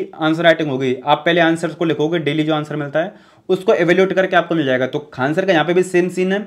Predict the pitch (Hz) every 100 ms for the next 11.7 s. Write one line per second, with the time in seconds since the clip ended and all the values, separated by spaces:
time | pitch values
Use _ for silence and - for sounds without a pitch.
0 | - 175 165 175 170 170 160 135 147 147
1 | 131 143 131 127 113 107 - - _ -
2 | 185 156 180 226 - 175 170 185 226 220
3 | 202 202 202 190 196 190 - 196 196 196
4 | 196 170 147 143 170 170 180 180 185 175
5 | 165 170 170 165 151 147 190 - _ _
6 | 139 156 190 190 180 190 190 175 185 185
7 | 180 175 175 165 165 180 208 208 185 156
8 | 190 170 175 175 175 175 165 160 190 208
9 | - 156 180 147 139 139 135 156 156 160
10 | 156 139 131 123 113 117 110 107 - _
11 | _ _ _ 156 180 202